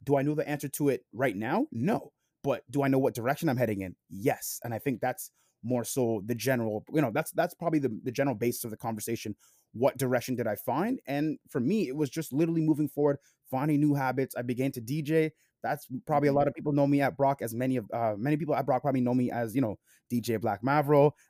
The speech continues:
Speaker 1: That's evolved over a period of time as well too.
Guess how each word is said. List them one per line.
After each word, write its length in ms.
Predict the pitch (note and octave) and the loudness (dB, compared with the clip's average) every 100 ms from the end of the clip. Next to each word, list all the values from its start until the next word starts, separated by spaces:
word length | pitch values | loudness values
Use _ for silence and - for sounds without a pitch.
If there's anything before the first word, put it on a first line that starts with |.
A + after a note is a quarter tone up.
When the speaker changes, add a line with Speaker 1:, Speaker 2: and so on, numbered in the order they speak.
| - | 2
Speaker 1:
That's 260 | C3+ - | 2 4
evolved 360 | D3+ C#3+ C#3 C3+ | 2 6 4 4
over 200 | C3+ C3+ | 2 0
a 60 | |
period 240 | - C#3+ C3+ | 0 0 0
of 100 | - | -2
time 220 | C3+ C3 | -4 -2
as 100 | A2+ | 0
well 200 | A#2+ A2 | -2 -2
too. 440 | - E3 D#3 D#3 | -4 0 2 2